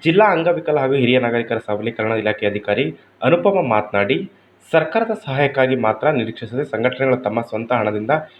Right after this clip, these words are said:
ಇಂಥ ಕಾರ್ಯಕ್ರಮಗಳನ್ನು ನಡೆಸುತ್ತಿರುವುದು ಶ್ಲಾಘನೀಯ. ಸಮಾಜದಲ್ಲಿ ಅನೇಕ ವಿಶೇಷ ಚೇತನರ ವಯಸ್ಸು ಹಾಗೂ ಅಸಮರ್ಥತೆಯಿಂದಾಗಿ ಇಲಾಖೆಯ ಸೌಲಭ್ಯಗಳನ್ನು ಪಡೆಯಲು ಸಾಧ್ಯವಾಗುತ್ತಿಲ್ಲ. ಅಂಥವರಿಗೆ ನೆರವು ನೀಡುವುದು ನಮ್ಮ ಜವಾಬ್ದಾರಿ. ಗ್ರಾಮ ಪಂಚಾಯತಿ ಮಟ್ಟದಲ್ಲಿ ಕಾರ್ಯಕರ್ತರು ಮನೆ ಮನೆಗೆ ಭೇಟಿ ನೀಡಿ ಅವರ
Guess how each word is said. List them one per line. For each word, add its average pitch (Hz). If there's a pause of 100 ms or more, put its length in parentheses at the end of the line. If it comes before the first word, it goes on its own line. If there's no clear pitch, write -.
(140)
ಇಂಥ 131
ಕಾರ್ಯಕ್ರಮಗಳನ್ನು 120
ನಡೆಸುತ್ತಿರುವುದು 107
ಶ್ಲಾಘನೀಯ. 101 (480)
ಸಮಾಜದಲ್ಲಿ 190
ಅನೇಕ 131
ವಿಶೇಷ 120
ಚೇತನರ 113
ವಯಸ್ಸು 107
ಹಾಗೂ 104
ಅಸಮರ್ಥತೆಯಿಂದಾಗಿ 104 (320)
ಇಲಾಖೆಯ 202
ಸೌಲಭ್ಯಗಳನ್ನು 127
ಪಡೆಯಲು 107
ಸಾಧ್ಯವಾಗುತ್ತಿಲ್ಲ. 107 (380)
ಅಂಥವರಿಗೆ 196
ನೆರವು 131
ನೀಡುವುದು 127
ನಮ್ಮ 110
ಜವಾಬ್ದಾರಿ. 101 (400)
ಗ್ರಾಮ 147 (100)
ಪಂಚಾಯತಿ 185
ಮಟ್ಟದಲ್ಲಿ 123
ಕಾರ್ಯಕರ್ತರು 120
ಮನೆ 107
ಮನೆಗೆ 101
ಭೇಟಿ 104
ನೀಡಿ 101
ಅವರ 98